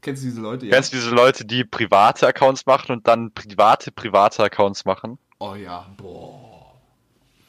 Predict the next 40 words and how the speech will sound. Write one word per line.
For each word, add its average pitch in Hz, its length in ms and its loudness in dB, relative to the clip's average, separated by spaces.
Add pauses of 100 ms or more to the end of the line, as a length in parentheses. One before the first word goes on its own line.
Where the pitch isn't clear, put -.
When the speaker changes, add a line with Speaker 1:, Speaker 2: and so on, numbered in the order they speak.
(520)
Speaker 1:
Da 147 100 2
hat 175 80 2
eine, 160 240 0
äh, 131 120 0
Bekannte 143 400 -2
von 120 140 -6
uns 117 200 -8
ihren, 104 300 -6
ihren 98 220 -4
Privat-, 107 640 -2
Priva-, 98 320 -4
äh, 101 100 -4
nee, 101 120 -2
ihren 101 260 -6
privaten 107 540 0
Account 127 440 0
gelöscht 120 320 0
und 127 80 -2
hat 123 80 0
jetzt 123 140 0
nur 131 100 2
noch 127 60 -2
den 117 100 -2
Privat-, 107 600 -2 (140)
Privat-, 110 320 -4
Privat-Account 95 600 -10
quasi. 87 380 -10 (1080)
Speaker 2:
Tja, 95 120 0
Speaker 1:
Find 160 140 2
ich, 95 60 2
Speaker 2:
gruselig. 87 420 -2
Speaker 1:
find 117 160 -2
ich, 104 120 -6
find 110 220 -6
ich 104 100 -8
vernünftig, 92 520 -8
find 85 200 -10
ich 85 100 -10
super 82 240 -8
vernünftig. 80 560 -14